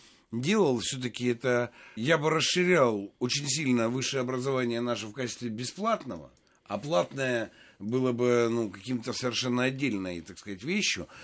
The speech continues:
Ну, и вот если ты получаешь бесплатное,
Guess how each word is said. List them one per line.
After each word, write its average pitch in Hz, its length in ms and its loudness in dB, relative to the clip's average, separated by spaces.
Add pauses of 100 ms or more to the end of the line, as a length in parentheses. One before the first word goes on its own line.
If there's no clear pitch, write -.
(200)
Ну, 143 240 2
и 151 60 4
вот 165 200 6
если 180 280 0
ты - 20 2
получаешь 180 520 0
бесплатное, 101 680 -8